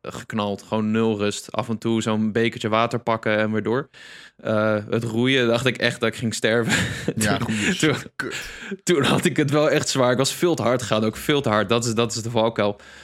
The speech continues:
Speaker 1: Ehm, maar verder ging alles wel goed. En, eh, ja, toch wel blij dat ik het heb gehaald. Overal spierpijn. En, eh, het is, eh, ja, was gewoon een leuke happening. Zo'n, eh, best wel massaal. Heel veel mensen doen mee.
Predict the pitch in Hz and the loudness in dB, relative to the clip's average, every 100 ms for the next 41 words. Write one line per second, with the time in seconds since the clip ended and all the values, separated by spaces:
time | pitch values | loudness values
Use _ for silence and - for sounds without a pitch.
0 | - - 110 110 110 127 180 190 226 226 | -6 0 2 2 0 2 2 2 0 0
1 | 208 208 208 202 - 208 - 151 156 160 | -2 -2 0 -2 -2 -6 -4 -4 -4 -4
2 | 160 160 156 156 156 156 156 143 _ - | -4 -2 -2 -4 -4 -4 -6 -10 _ -6
3 | 175 113 139 135 131 120 135 139 131 127 | -4 -4 -4 -4 -4 -2 0 2 0 -2
4 | 123 - 127 - 107 139 - _ _ _ | -8 -8 -10 -4 -2 -2 -4 _ _ _
5 | - - 127 113 107 - 135 147 156 156 | -10 -6 -6 -6 -8 -6 -8 -8 -10 -10
6 | 147 117 107 104 101 101 98 104 _ _ | -10 -10 -10 -12 -12 -12 -14 -16 _ _
7 | - 143 139 120 139 123 - 151 143 143 | -6 0 2 4 4 2 2 0 2 0
8 | 156 120 127 - 95 - _ 104 101 104 | 0 -2 -2 -6 -10 -14 _ -6 -6 -8
9 | 80 78 - 110 120 113 107 - 107 101 | -12 -12 -8 -6 -4 -4 -4 -2 0 0
10 | 104 107 104 104 107 104 101 101 107 113 | -2 -4 -6 -6 -6 -6 -8 -6 -4 -4